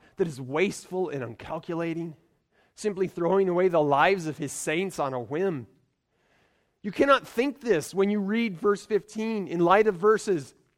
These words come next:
like Ephesians two ten. "For we are his workmanship, created in Christ Jesus for good works,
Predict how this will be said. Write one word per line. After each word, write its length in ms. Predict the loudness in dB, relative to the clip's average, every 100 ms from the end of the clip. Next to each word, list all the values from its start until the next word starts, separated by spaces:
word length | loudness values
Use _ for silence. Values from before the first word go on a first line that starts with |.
| _ -4
like 160 | -2 0
Ephesians 500 | -2 -4 -2 -2 -4
two 240 | -4 -2
ten. 480 | -2 0 2 2 -4 _ _ _ -20 -20 _ _ _ -6
"For 160 | 0
we 240 | 2 6 6
are 80 |
his 240 | 8 4 2
workmanship, 840 | 4 4 4 -4 -8 -4 -4 -4 -10 _ _ _ -12
created 480 | 2 8 10 10 4
in 120 | 0
Christ 360 | 2 2 0
Jesus 400 | -4 -4 -2 -4
for 140 | -4 -6
good 200 | -4 -6
works, 600 | 2 4 4 0 -16